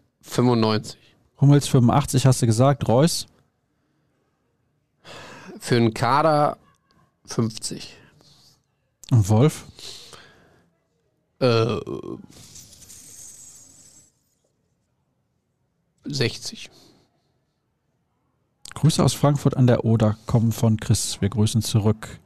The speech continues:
Speaker 2: Schöne Grüße aus Innsbruck. Auch da grüßen wir zurück. Da wird aber gefragt, warum zum Teufel diese Konstanz fehlt, haben wir ganz am Anfang drüber gesprochen. Warum wechselt er immer wieder Hazard ein?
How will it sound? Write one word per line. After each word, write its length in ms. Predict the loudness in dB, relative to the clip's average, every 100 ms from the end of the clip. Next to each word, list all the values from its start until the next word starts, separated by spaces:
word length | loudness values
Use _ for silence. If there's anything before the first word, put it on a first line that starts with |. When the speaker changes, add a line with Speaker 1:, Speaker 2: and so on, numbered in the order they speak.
| _
Speaker 2:
Schöne 300 | -6 0 0
Grüße 300 | 2 0 2
aus 140 | 0 0
Innsbruck. 380 | 0 0 0 0
Auch 100 | 0
da 160 | 2 2
grüßen 320 | 2 0 0
wir 80 | 0
zurück. 480 | -2 -2 -2 -2 -18 _
Da 160 | 0 0
wird 140 | 0
aber 180 | -2 -2
gefragt, 720 | -4 -4 0 2 2 -2 -12 -14 _ _ _ _ _ _ _ _ _
warum 280 | 0 2 0
zum 200 | 0 0
Teufel 360 | 2 2 2
diese 220 | 2 2 0
Konstanz 520 | 0 0 2 0 2
fehlt, 160 | 2
haben 140 | 2 4
wir 100 | 2
ganz 220 | 2 2
am 80 | 2
Anfang 320 | 0 0 0
drüber 240 | 0 -2
gesprochen. 400 | -2 -4 -4 -6 -10 _ -20 -12 0
Warum 320 | 2 2 2
wechselt 280 | 0 0 2
er 120 | 2
immer 240 | 4 4 4
wieder 200 | 4 4
Hazard 400 | 4 2 2 2
ein? 180 | 0